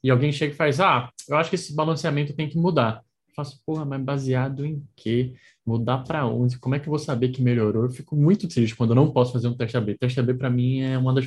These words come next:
melhores ferramentas que um game designer pode ter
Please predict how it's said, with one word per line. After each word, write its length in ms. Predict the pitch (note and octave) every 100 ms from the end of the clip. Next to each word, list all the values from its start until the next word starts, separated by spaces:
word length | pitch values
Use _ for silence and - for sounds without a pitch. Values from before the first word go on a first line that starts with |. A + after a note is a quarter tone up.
| -
melhores 300 | B2+ C3 E3+
ferramentas 640 | F3+ E3 C#3+ A#2+ B2 C3
que 120 | B2+
um 140 | B2+ A#2+
game 220 | B2 A#2+
designer 360 | A2 A2 A2 A2+
pode 240 | A2+ A2 A2+
ter 260 | - G#2 A2